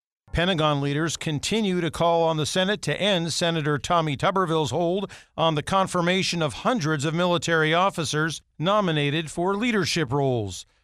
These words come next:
The secretaries of the Army and the Air Force say the holds are, quote, "problematic." They say the holds harm the military, its service members, and their families.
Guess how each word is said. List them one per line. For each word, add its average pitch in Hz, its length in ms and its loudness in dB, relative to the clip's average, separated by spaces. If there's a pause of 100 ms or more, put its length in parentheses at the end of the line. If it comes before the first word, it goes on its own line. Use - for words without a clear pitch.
(140)
The 135 60 -6
secretaries 143 760 0
of 127 100 -2
the 131 160 0
Army 143 420 0
and 143 160 -2
the 127 140 0
Air 127 120 2
Force 143 400 -2 (280)
say 202 260 -2
the 165 180 0
holds 160 440 0
are, 170 160 2
quote, 208 400 -2 (180)
"problematic." 180 840 0 (360)
They 143 100 0
say 170 220 0
the 151 160 2
holds 143 380 0
harm 170 340 0
the 147 80 0
military, 156 760 0
its 143 200 -6
service 208 440 0
members, 160 460 0
and 151 220 0
their 175 120 2
families. 147 760 -2